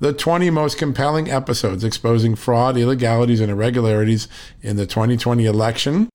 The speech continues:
Very specific stuff. If one of your friends says, "Ah, you're part of the big lie, you're not telling the truth,"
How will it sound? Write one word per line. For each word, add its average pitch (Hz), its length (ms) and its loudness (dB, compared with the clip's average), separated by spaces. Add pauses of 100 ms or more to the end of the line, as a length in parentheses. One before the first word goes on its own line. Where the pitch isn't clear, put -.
(160)
Very 156 420 0
specific 175 500 -2
stuff. 151 300 -4 (440)
If 123 220 -2
one 165 180 2
of 208 100 2
your 208 140 2
friends 190 320 0
says, 180 160 0
"Ah, 180 220 0
you're 175 220 2
part 175 260 0
of 170 60 -4
the 165 100 0
big 170 320 -2
lie, 156 220 2
you're 147 160 2
not 170 340 -2
telling 165 320 0
the 139 100 2
truth," 160 440 0